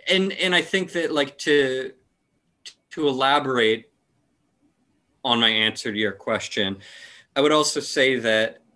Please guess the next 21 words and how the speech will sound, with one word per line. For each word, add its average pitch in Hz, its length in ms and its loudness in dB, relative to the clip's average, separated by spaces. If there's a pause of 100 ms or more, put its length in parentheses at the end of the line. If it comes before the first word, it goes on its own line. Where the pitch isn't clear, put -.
in 135 120 -8
regards 139 580 -2 (120)
to 117 380 -4 (220)
bands 113 680 -4
having 110 960 -8
really 110 420 -2
different 113 420 -6
aesthetic 101 540 -8
feels 101 800 -10
album 101 360 -6
to 95 120 -16
album 101 680 -6
or 104 260 -4
in 101 180 -6
different 104 380 -10
eras, 113 600 -4 (720)
it's 143 200 -4
something 175 460 -2
that 151 300 -4
there 135 340 -6
are 123 460 -4